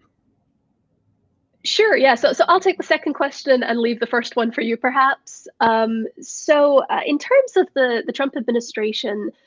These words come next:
um, they have taken this line with a number of countries that, um, that it is not the, that it's not the fault of the U S, that it's not the fault of the Trump administration, that people are suffering humanitarian impacts, because if these governments just changed their behavior and spent money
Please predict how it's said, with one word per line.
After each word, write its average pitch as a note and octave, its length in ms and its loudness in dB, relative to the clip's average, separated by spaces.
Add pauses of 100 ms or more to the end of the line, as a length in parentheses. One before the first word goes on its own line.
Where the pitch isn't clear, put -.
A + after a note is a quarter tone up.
(360)
um, G#3+ 400 0 (240)
they E4+ 120 6
have F#4+ 280 2
taken E4 320 0
this C4 160 -4
line A3 280 2
with G#3+ 120 -8
a A3+ 40 -4
number G#3 240 -4
of F#3+ 140 -4
countries - 640 -14
that, A3 580 0 (140)
um, A3+ 400 2 (400)
that A#3+ 160 4
it B3+ 120 4
is B3+ 160 0
not C4 680 2
the, A3 420 2
that G#3+ 100 -2
it's - 120 -6
not C4 240 0
the B3 60 -12
fault A#3+ 280 -2
of - 80 -20
the - 120 -20
U D4+ 140 2
S, - 200 0
that B3+ 100 0
it's - 140 -6
not B3+ 160 0
the B3 80 -16
fault A#3+ 180 -2
of - 80 -18
the A3 60 -14
Trump B3+ 320 -6
administration, A3 880 -2
that - 180 2 (240)
people A#3 580 0
are A3 120 -4
suffering A3+ 580 -2
humanitarian C#4 720 0
impacts, - 480 -2 (300)
because C#4+ 320 4
if C4+ 140 0
these A#3+ 180 2
governments C#4 500 4
just - 360 -6
changed D4+ 520 0
their B3 140 0
behavior A3 540 2
and A3 200 -4
spent A#3+ 420 0
money A3+ 440 0